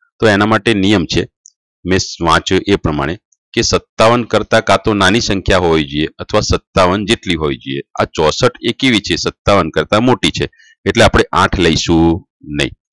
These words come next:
આપણે કોને લઈશું? સાતને, કારણ કે સિત્તી સિત્તી ઓગણપચાસ,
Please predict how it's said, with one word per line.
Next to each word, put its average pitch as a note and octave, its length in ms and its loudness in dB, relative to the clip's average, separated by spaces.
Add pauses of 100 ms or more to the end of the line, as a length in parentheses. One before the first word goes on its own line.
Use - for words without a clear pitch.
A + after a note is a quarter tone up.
(200)
આપણે G#2+ 300 0
કોને C3 240 2
લઈશું? D#2+ 360 -2
સાતને, D2 440 -2
કારણ F2+ 200 -2
કે G2+ 160 -2
સિત્તી G#2 360 -8
સિત્તી F#2 280 -6 (100)
ઓગણપચાસ, E2+ 500 -2